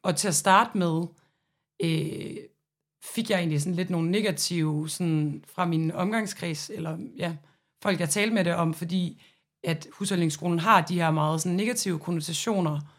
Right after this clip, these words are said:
øh, som det her sådan lidt patriarkalske projekt, hvor at,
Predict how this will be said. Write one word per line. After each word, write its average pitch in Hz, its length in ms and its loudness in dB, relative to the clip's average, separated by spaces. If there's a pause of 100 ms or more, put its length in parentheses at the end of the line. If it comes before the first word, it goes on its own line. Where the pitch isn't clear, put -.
(480)
øh, 165 260 0
som 170 200 0
det 185 120 0
her 170 160 2
sådan 156 200 0
lidt 156 220 -2
patriarkalske 170 680 -2
projekt, 196 560 -6 (160)
hvor 156 380 0
at, 156 280 -6